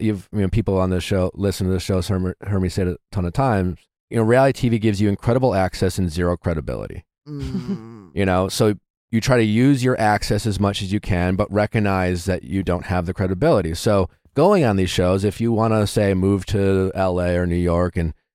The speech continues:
Speaker 1: give it the old college try, you're probably gonna get in a lot of rooms that, say, the average person who moves to L A wouldn't, right? So instead of, like, going to those kind of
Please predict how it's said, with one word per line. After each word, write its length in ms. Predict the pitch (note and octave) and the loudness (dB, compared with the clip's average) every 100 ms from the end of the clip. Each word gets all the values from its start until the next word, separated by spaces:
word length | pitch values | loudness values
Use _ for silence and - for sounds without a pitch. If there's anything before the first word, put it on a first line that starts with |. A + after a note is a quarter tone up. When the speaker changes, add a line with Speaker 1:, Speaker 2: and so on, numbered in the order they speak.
| _ _ | _ _
Speaker 1:
give 140 | G2+ | -2
it 80 | F2 | 0
the 100 | F#2 | 0
old 200 | F2+ E2+ | 0 2
college 320 | G2+ F2+ E2 | 0 0 -2
try, 400 | - A#2+ C3+ D#2+ | -4 0 0 0
you're 200 | F#2 A#2+ | 0 0
probably 380 | A#2+ - B2+ F#3 | -2 -4 0 2
gonna 160 | F3 B2+ | 2 2
get 220 | A2 G#2+ | 2 2
in 140 | G#2+ | 2
a 100 | G#2 | 2
lot 280 | G2 G2 A#2 | 2 2 2
of 140 | A2+ F#2+ | 2 2
rooms 600 | A2 E2 D2 F#2+ A2+ - | 0 0 -2 -4 -6 -4
that, 360 | A2 G#2 G2+ - | 2 2 2 0
say, 160 | A#2 | 0
the 180 | G2+ G2+ | 2 0
average 420 | G#2 A#2 A#2 G#2+ | 2 2 2 0
person 380 | - A2+ G#2 G#2 | -2 -2 0 0
who 140 | G#2 G2 | 0 0
moves 500 | F#2+ G2+ G#2+ G#2 F#2+ | 2 2 2 0 -2
to 80 | G2 | -2
L 260 | F#2 F#2+ G2 | 0 0 0
A 380 | F#2 F2 E2+ - _ _ _ _ | 2 2 0 -4 _ _ _ _
wouldn't, 320 | F#2+ F#2+ C2+ - | 0 0 0 -4
right? 320 | F2 F#2 G2 - | 0 2 0 -2
So 240 | - G#2 G#2 | 2 4 4
instead 320 | G#2 C3+ A#2+ | 2 2 2
of, 120 | G#2+ | 4
like, 200 | A2 G2 | 2 2
going 200 | G#2+ G#2+ | 2 2
to 60 | G#2 | 2
those 200 | G2+ F#2 | 2 2
kind 180 | G#2+ G2 | 0 0
of 220 | F2 | -2